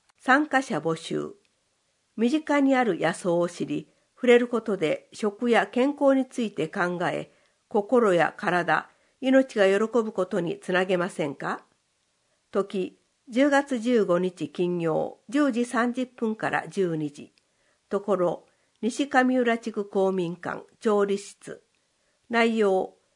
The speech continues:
野草についてのお話、料理作り。ご飯、お味噌汁、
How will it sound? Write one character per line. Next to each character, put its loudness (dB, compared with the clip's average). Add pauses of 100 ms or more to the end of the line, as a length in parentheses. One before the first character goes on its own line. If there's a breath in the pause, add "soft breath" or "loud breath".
(220)
野 0
草 2
に 0
つ -4
い -2
て -4
の -6
お -8
話、 -6 (180)
料 4
理 -2
作 -10
り。 -20 (640)
ご 4
飯、 0 (300)
お -2
味 2
噌 0
汁、 -8